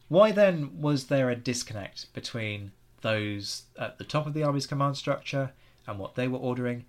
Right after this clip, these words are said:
and what those lower down were putting into practice? The answer lies in the conflicting pressures of command and control. Taken as a whole, G C M's and G R C M data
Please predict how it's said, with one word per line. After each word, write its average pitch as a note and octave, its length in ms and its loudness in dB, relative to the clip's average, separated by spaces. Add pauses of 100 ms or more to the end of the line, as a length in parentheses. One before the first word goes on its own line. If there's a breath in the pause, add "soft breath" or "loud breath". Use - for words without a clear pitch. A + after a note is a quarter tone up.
(320 soft breath)
and C3+ 120 0
what C3+ 160 2
those B2 420 0
lower G#2 280 -2
down A#2+ 480 -2
were C3+ 100 -6
putting A2 380 -8
into G2 200 -10
practice? - 680 -8 (640 soft breath)
The C#3+ 120 4
answer C#3 340 0
lies A#2 560 -2 (100)
in B2 100 -6
the C3 80 -2
conflicting C#3+ 520 -6
pressures G#2 460 -6
of - 200 -10
command G2+ 640 -6
and G2 160 -10
control. F#2 500 -8 (1200 soft breath)
Taken G#3 260 2
as F3 100 0
a D#3+ 60 4
whole, G#2+ 440 2 (380)
G C3+ 160 2
C C3+ 200 -2
M's A#2+ 400 -4
and A2 200 -8
G A2+ 180 -6
R G#2 140 -4
C - 160 -8
M G2 180 -10
data C3 500 -2